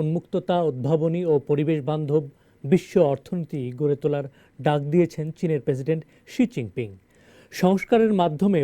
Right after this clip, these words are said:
বৈশ্বিক শাসন ব্যবস্থা প্রতিষ্ঠার লক্ষ্যে ব্রাজিলের রিও ডি জেনেরিওতে গেল সোমবার উনিশতম জি টোয়েন্টি সম্মেলনের দ্বিতীয় অধিবেশনে এই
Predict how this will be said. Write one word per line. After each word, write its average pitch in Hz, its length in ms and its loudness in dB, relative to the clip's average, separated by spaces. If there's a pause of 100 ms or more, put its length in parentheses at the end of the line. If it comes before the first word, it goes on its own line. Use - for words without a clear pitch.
(120)
বৈশ্বিক 160 320 0 (140)
শাসন 165 380 -4
ব্যবস্থা 165 300 -2 (100)
প্রতিষ্ঠার 151 480 -4
লক্ষ্যে 156 320 0 (300)
ব্রাজিলের 208 480 6 (380)
রিও 180 220 6 (140)
ডি 175 100 0 (120)
জেনেরিওতে 156 520 0 (160)
গেল 143 120 2 (260)
সোমবার 196 460 2 (180)
উনিশতম 214 460 0 (240)
জি 165 100 0 (100)
টোয়েন্টি 175 300 2 (140)
সম্মেলনের 165 520 -2 (140)
দ্বিতীয় 180 380 0
অধিবেশনে 135 480 -2
এই 151 60 2